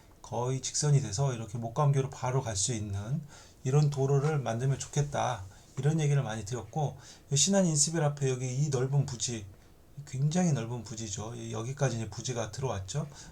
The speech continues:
자, 여기도 이제 호수공원이라든지 이런 거 만들면 참 좋겠다는 생각이 들고, 지금 그 검단 주민들이 가장 원하는 게 이 계양천이 이 아라뱃길이 여긴데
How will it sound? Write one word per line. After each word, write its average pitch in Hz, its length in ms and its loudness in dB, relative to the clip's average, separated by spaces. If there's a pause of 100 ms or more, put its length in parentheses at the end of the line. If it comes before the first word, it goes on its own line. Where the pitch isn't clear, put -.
(160)
자, 107 180 -10
여기도 123 520 -4
이제 113 140 -10
호수공원이라든지 131 1300 -2
이런 117 260 -8
거 110 80 -8
만들면 107 680 -6 (480)
참 139 180 -2
좋겠다는 139 500 0
생각이 147 260 2
들고, 139 480 -2 (360)
지금 165 420 2
그 147 480 0
검단 180 480 6
주민들이 160 640 2
가장 156 380 2
원하는 135 380 6
게 127 100 -2
이 143 360 2 (180)
계양천이 156 1040 6 (460)
이 147 140 6
아라뱃길이 160 600 6
여긴데 131 600 2